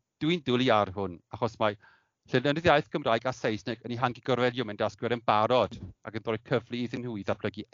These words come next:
empathi tuag at pobl eraill yng Nghymru a tu hwnt. O ychwanegu dimensiwn rhangwladol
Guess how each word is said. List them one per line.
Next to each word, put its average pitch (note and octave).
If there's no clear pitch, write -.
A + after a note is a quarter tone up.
empathi B2
tuag G#2+
at -
pobl G#2+
eraill A2+
yng A#2
Nghymru A2+
a A2+
tu A2+
hwnt. G2+
O C#3
ychwanegu D3+
dimensiwn C3
rhangwladol C3